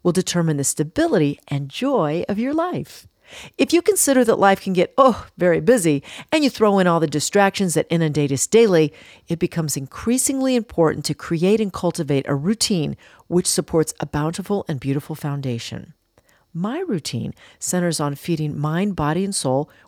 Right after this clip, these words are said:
with nutritious food, regular movement, good sleep, an edifying prayer life, wonderful relationships,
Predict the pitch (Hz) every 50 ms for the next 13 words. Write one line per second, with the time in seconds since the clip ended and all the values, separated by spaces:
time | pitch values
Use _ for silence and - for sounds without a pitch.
0 | _ - 151 - - - 139 131 - - - 123 - - 226 - - - 151 135
1 | 131 147 170 - _ _ _ _ _ _ - 127 139 139 196 208 226 208 165 139
2 | 135 131 160 170 170 - _ - 160 175 180 - - - 156 147 147 - - 131
3 | 131 - - - 196 214 247 240 - 190 170 156 143 135 123 - - 131 120 120
4 | 120 117 117 123 156 170 _ _ _ _ _ _ _ - 156 156 160 185 220 262
5 | 285 302 262 - - 147 127 131 120 123 117 - - 139 123 - 160 151 -